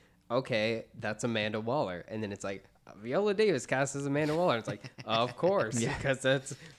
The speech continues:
Speaker 1: that, who else could play that? Like, no one else. Um, I remember the Arrow tried casting an Amanda Waller, and it was like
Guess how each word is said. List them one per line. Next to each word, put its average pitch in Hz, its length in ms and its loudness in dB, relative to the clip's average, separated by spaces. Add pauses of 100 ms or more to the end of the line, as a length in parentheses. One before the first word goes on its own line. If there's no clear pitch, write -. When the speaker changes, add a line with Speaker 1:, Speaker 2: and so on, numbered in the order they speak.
Speaker 1:
that, 117 200 0
who 151 240 2
else 170 280 0
could 156 220 -2
play 190 200 0
that? 110 380 -8
Like, 101 120 -6
no 113 340 2
one 127 260 2
else. 104 360 -4 (340)
Um, 92 560 -4
I 104 60 -2
remember 120 240 4
the 110 140 0
Arrow 110 260 0
tried 110 320 -4
casting 110 400 -4
an 107 80 -2
Amanda 104 280 -2
Waller, 104 320 -2
and 107 80 -4
it 101 40 -6
was 98 140 -10
like 98 180 -10